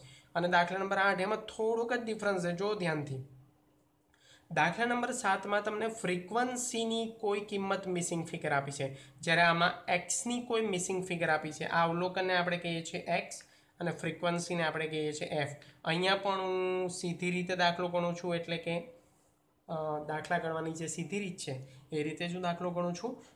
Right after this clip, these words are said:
તો આને આપણે વિદ્યાર્થી મિત્રો, હવે આપણે આને એક્સ ધાર લઈએ, બરાબર છે?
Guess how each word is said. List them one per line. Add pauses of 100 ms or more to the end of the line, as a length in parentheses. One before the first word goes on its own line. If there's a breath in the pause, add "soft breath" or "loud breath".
(100)
તો
આને
આપણે
વિદ્યાર્થી
મિત્રો,
હવે
આપણે
આને
એક્સ
ધાર
લઈએ,
બરાબર
છે?